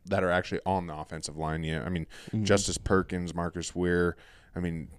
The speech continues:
Speaker 1: Connor Moore, you have J T Reed,
Speaker 2: Mm-hmm.
Speaker 1: all right there, all studs. I
Speaker 2: Yep.
Speaker 1: mean, how can you not just fit right in immediately?
Speaker 2: Do you think that is the most fun position room?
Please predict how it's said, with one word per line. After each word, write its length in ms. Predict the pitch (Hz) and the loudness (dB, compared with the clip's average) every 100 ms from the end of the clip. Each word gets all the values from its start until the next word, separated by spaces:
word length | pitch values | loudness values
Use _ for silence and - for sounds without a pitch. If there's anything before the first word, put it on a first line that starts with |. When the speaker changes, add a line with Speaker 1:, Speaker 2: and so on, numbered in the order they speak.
| - | -10
Speaker 1:
Connor 320 | 95 95 87 | -2 0 2
Moore, 500 | 85 87 87 85 85 - - - | 2 2 4 2 -2 -10 -20 -14
you 120 | - 92 | -6 -2
have 320 | 87 73 - 90 | 0 -2 -6 -4
J 200 | 98 98 | 2 2
T 240 | - 98 | 2 0
Reed, 480 | 90 87 87 87 82 - | 2 2 2 0 -2 -6
Speaker 2:
Mm-hmm. 80 | - | 2
Speaker 1:
all 420 | 98 95 95 92 - - 82 | 6 8 8 4 0 -12 -4
right 300 | 87 92 92 | 0 0 0
there, 360 | 87 87 87 87 - | -2 0 2 0 4
all 320 | 90 90 90 | 6 8 6
studs. 880 | - - - - 82 82 82 - - | 4 0 0 0 2 2 -2 -4 0
I 40 | - | 4
Speaker 2:
Yep. 100 | 107 | 4
Speaker 1:
mean, 100 | 87 | 4
how 160 | 90 95 | -2 -4
can 180 | 90 92 | -4 -6
you 100 | 85 | -4
not 320 | 85 85 78 | -4 -4 -6
just 220 | 82 - | -8 -6
fit 180 | 92 - | -6 -2
right 180 | 85 82 | 0 2
in 140 | 82 | 0
immediately? 520 | 78 80 76 69 - - - - - - | -2 -4 -4 -6 -10 -14 -18 -20 -16 10
Speaker 2:
Do 100 | 120 | 12
you 120 | 160 | 12
think 240 | 175 180 170 | 10 8 10
that 200 | 135 135 | 10 12
is 180 | 123 | 10
the 180 | 110 113 | 10 8
most 380 | 110 107 117 - | 10 10 8 6
fun 480 | - 107 107 113 117 - - - _ _ | 6 8 8 6 0 -8 -20 -20 _ _
position 480 | - 110 104 - 113 | 8 10 10 8 6
room? 280 | 107 113 | 8 6